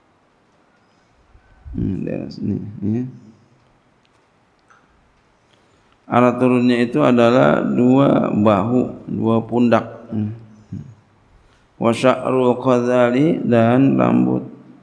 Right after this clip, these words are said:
qadhal. Ya, ai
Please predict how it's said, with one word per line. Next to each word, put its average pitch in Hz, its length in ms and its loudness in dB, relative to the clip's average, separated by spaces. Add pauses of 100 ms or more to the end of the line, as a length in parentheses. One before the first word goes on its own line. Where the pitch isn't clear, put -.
(300)
qadhal. 113 640 -2 (1600)
Ya, 120 240 0 (160)
ai 139 480 2